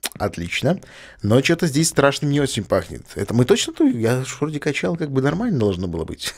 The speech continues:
<laughs> Эй, блин, весело.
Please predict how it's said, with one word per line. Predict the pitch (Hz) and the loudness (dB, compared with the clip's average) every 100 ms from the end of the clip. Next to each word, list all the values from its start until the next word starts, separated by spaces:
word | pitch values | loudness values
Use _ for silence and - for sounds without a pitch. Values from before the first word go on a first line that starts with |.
| - | -16
<laughs> | - - | -10 2
Эй, | 175 - 135 131 127 180 226 226 214 214 240 370 403 370 349 - | 2 2 0 0 0 -2 0 -2 -2 -4 0 6 8 8 4 -4
блин, | 240 - 175 156 | 0 2 2 4
весело. | 143 139 196 - 120 147 | 6 6 6 4 2 2